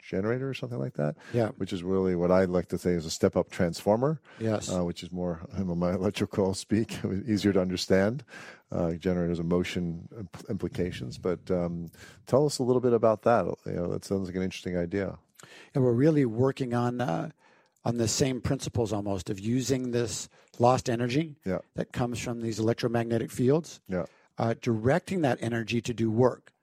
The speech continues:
Speaker 2: So it's a little more, uh, complicated than an electric motor.
Speaker 1: Yeah.
Speaker 2: But, uh, the acronym we use for it is the meg, the Motionless Electric Generator.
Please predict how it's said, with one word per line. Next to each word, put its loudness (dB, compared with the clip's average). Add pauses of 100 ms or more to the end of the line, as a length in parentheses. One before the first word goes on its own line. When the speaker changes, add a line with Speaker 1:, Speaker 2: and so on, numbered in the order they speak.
(260)
Speaker 2:
So -4 (180)
it's -6
a 0
little 6
more, 2 (440)
uh, -6 (720)
complicated 2
than -2 (280)
an -2
electric -2
motor. 0 (120)
Speaker 1:
Yeah. -2 (280)
Speaker 2:
But, -2 (280)
uh, 0
the 0
acronym 2
we 0 (360)
use -2
for -2
it -2
is -2
the -6
meg, 0
the -8
Motionless -2
Electric -2
Generator. -4